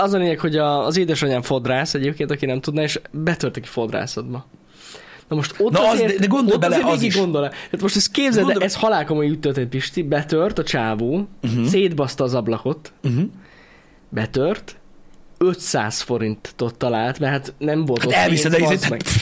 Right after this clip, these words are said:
Speaker 1: Hát nem, nem volt ott pénz. Tehát ötszáz forintot talált, ö, azt ellopta, meg mondjuk két ollót, meg egy sampont.
Speaker 2: De ezt akartam mondani,
Speaker 1: Tehát,
Speaker 2: hogy
Speaker 1: hogy
Speaker 2: így is voltak vicces dolgok, de képzeld el azt, bazd meg,
Speaker 1: Az
Speaker 2: hogy a
Speaker 1: ki az a
Speaker 2: csillag-,
Speaker 1: hülye, aki
Speaker 2: megjelensz a csillagfény presszóba, bazd meg, másnap hajnalba, belököd a felest,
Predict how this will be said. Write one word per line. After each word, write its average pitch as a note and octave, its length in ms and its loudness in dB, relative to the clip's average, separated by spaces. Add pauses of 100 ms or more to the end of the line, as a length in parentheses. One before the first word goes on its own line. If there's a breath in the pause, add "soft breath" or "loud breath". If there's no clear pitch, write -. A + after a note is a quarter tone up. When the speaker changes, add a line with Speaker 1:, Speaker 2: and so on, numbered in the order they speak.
(120)
Speaker 1:
Hát D#3 120 -2
nem, G3+ 220 4
nem A3+ 220 4
volt E3+ 220 4
ott F3+ 120 2
pénz. E3 400 0 (220 loud breath)
Tehát D3+ 300 -2
ötszáz G3+ 500 2
forintot D3 480 0
talált, C#3 580 0 (440 loud breath)
ö, C#3+ 400 0
azt D#3+ 280 0
ellopta, F#3 640 2 (280 loud breath)
meg D3+ 200 -2
mondjuk D3 260 -2
két B2+ 240 -2
ollót, A2 460 -2
meg C3 140 -2
egy B2+ 60 -2
sampont. G#2+ 400 -4 (200 loud breath)
Speaker 2:
De C#3+ 80 0
ezt F#3+ 160 -2
akartam B2+ 360 -4
mondani, A#2+ 320 -2
Speaker 1:
Tehát, E3 80 0
Speaker 2:
hogy D#3 100 -2
Speaker 1:
hogy F3+ 80 2
Speaker 2:
így F#3+ 80 4
is - 100 0
voltak B2+ 320 -2
vicces A#2 300 -2
dolgok, G2+ 280 -4
de G#2 80 -6
képzeld B2 420 -4
el A#2 80 0
azt, A2+ 160 -4
bazd A2+ 160 -4
meg, - 80 -2
Speaker 1:
Az - 60 0
Speaker 2:
hogy B2+ 60 0
a B2 40 2
Speaker 1:
ki C5 100 4
az D#5 60 6
a - 40 6
Speaker 2:
csillag-, F3 260 4
Speaker 1:
hülye, C#3+ 140 2
aki G3 120 4
Speaker 2:
megjelensz C#3 320 0
a D#3 60 2
csillagfény C#3 600 0
presszóba, A#2+ 480 0
bazd A2+ 220 -2
meg, A#2 120 0
másnap B2 380 0
hajnalba, A2+ 640 0
belököd D3+ 420 2
a A#2+ 40 0
felest, A#2+ 520 -2